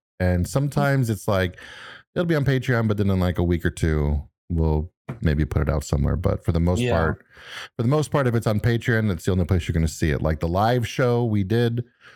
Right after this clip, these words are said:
Speaker 1: from the Ghostlight Theater, that's on Patreon. Two hour
Speaker 2: That's it.
Speaker 1: long live show.
Speaker 2: Yeah.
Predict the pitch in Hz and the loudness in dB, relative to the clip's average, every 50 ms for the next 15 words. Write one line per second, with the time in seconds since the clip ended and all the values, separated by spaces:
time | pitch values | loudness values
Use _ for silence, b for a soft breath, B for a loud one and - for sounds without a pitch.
0 | B B _ - - 90 92 95 104 113 104 - - 104 98 73 - - 147 160 | B B _ -8 -2 0 0 2 2 0 0 0 0 0 0 -2 -2 -4 -2 0
1 | 160 156 165 165 175 170 165 _ _ _ _ _ _ _ _ _ _ _ _ _ | 0 0 0 0 -2 -2 -6 _ _ _ _ _ _ _ _ _ _ _ _ _
2 | _ _ - 95 107 113 - 139 127 127 123 - 143 139 131 - - 151 143 151 | _ _ -4 -2 -2 -2 0 0 -2 0 0 2 2 0 0 0 0 0 2 2
3 | 160 156 - _ - _ _ - - - 139 131 113 - 117 113 120 120 117 110 | 0 -2 -4 _ -20 _ _ -6 0 0 2 0 2 0 0 2 2 2 2 2
4 | 104 107 113 117 117 117 117 117 113 113 104 104 101 104 107 110 113 113 107 98 | 2 2 2 2 2 2 2 2 2 2 2 2 2 2 2 2 2 0 0 -2
5 | - - 117 107 110 123 143 160 | -2 -2 -2 0 0 0 0 -2